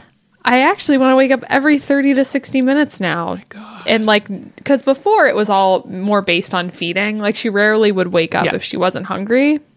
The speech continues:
Speaker 1: But now she's, like, waking up just to be soothed. So it's like,
Speaker 2: Mm.
Speaker 1: ah.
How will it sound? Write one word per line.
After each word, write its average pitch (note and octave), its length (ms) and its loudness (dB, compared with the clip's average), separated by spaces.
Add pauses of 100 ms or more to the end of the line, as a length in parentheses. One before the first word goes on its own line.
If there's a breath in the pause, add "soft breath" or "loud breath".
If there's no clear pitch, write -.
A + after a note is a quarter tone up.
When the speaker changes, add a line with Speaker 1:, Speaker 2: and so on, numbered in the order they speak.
Speaker 1:
But G3+ 120 0
now G#3+ 420 2
she's, F#3+ 240 -8
like, F3 220 -2
waking F3+ 400 -4
up D#3+ 240 -4 (180)
just - 300 -8
to G3+ 80 -14
be G#3 120 -10
soothed. - 720 -6
So - 220 -8
it's - 140 -10
like, E3 140 -2
Speaker 2:
Mm. D#3 260 -6
Speaker 1:
ah. A#4+ 520 0